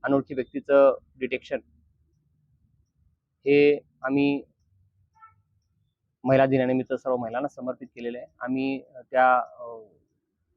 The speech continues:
भगिनीचा पण आम्ही सत्कार करण्याचा प्रयत्न करू. आणि ह्या जो आरोपी आहे,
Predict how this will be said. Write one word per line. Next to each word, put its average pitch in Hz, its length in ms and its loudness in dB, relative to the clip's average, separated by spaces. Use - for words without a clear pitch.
भगिनीचा 131 500 2
पण 143 160 0
आम्ही 131 220 0
सत्कार - 300 -12
करण्याचा 120 300 -8
प्रयत्न 110 300 -16
करू. 110 160 -14
आणि 156 240 4
ह्या 147 120 4
जो 180 220 8
आरोपी 151 440 4
आहे, 135 340 4